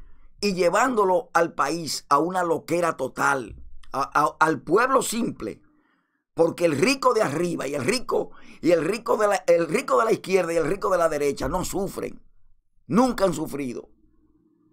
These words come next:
porque tienen todos sus problemas resueltos, desde una simple visa a cualquier país, hasta la comida para años. Entonces no se justifica,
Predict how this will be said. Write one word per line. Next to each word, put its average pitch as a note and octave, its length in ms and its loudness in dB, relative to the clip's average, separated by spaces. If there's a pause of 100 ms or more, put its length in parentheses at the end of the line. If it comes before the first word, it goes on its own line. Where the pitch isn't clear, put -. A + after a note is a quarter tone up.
(400)
porque - 240 -6
tienen F#3 260 -2
todos F#3+ 240 0
sus F3 100 0
problemas D#3 360 2
resueltos, D3 500 0
desde E3 200 4
una B3+ 260 2
simple G3 380 0
visa E3+ 300 -4
a B2+ 40 -6
cualquier C#3+ 340 -2
país, B2 420 -10 (2250)
hasta F3 320 2
la F#3 160 2
comida G#3 500 2
para D#3+ 720 2 (260)
años. F3 640 0 (1040)
Entonces E3 380 0
no A3 140 2
se A#3+ 120 2
justifica, F#3+ 920 -4